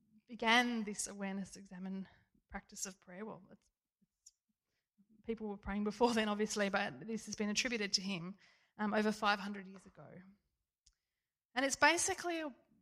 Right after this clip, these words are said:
very, very simple way of praying that brings our attention, as it did for, to Ignatius, to what brings consolation or life and what brings desolation or lack of life, um, in our experience.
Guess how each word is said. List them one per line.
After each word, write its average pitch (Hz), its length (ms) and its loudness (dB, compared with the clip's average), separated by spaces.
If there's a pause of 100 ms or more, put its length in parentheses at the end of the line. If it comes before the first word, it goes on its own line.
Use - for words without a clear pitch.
(140)
very, 277 300 -2
very 247 220 -4
simple 233 360 -14
way 214 200 -4
of 202 120 -10
praying 202 500 -6 (100)
that - 120 -6
brings 240 260 -4
our 202 160 0
attention, 196 560 -4
as 254 180 -2
it 226 120 -8
did 226 200 -8 (220)
for, 196 120 -8 (240)
to 208 80 -6
Ignatius, 196 640 -6 (520)
to 247 80 -8
what 247 240 0
brings 226 320 0
consolation 208 1000 -6 (320)
or 196 160 -16
life 202 500 -4 (400)
and 208 100 -6
what - 180 -6
brings 202 400 -6 (320)
desolation 175 680 -8 (280)
or 190 240 -14 (280)
lack 202 300 -8
of 190 80 -12 (100)
life, 165 220 -10 (800)
um, 185 120 -12 (520)
in 208 100 -2
our 180 220 -2 (280)
experience. 175 500 -12